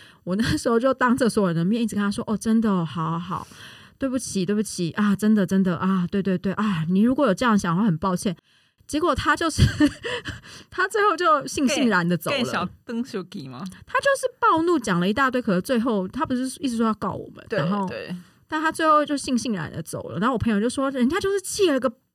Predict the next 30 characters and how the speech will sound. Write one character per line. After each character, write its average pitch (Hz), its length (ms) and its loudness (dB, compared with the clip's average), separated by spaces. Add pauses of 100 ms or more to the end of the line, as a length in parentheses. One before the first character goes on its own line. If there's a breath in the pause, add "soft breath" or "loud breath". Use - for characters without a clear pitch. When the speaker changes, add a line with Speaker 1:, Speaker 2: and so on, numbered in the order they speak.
(160)
Speaker 1:
半 262 240 2
死， 202 320 -4
就 294 140 0
是 349 80 0
拿 254 240 0
了 277 100 0
一， 269 140 -4 (640 loud breath)
就 381 100 -4
是 381 220 -2 (380)
拳 254 320 0
头 269 260 0
套 302 240 2
都 302 80 -2
戴 311 260 0
好， 202 200 0
手 190 200 -2
上 311 200 -2
绷 294 240 -4
带 302 180 0
都 - 80 -12
绑 233 180 0
好 233 200 0
了， 185 100 -2
然 196 140 0
后 262 80 0
往 247 160 0
你 190 100 -4
那 214 60 -4
边 247 160 -4
揍， 226 360 -6